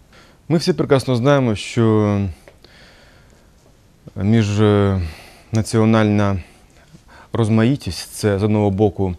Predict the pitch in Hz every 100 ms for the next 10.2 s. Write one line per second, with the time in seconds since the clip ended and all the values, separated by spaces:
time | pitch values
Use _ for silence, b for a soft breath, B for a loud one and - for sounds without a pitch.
0 | B B 101 113 107 - 98 95 95 98
1 | 104 - 143 139 104 92 113 107 104 92
2 | 110 95 87 - 101 90 B - 92 101
3 | 101 107 113 95 B B B B B 101
4 | 101 101 - 104 107 107 95 90 85 117
5 | 113 104 101 - 104 92 92 92 107 104
6 | 101 90 - 117 120 107 87 - B B
7 | B B - 117 120 117 - 131 120 113
8 | 98 113 - 117 113 107 120 120 151 -
9 | - 123 127 123 104 113 110 - 104 -
10 | 131 113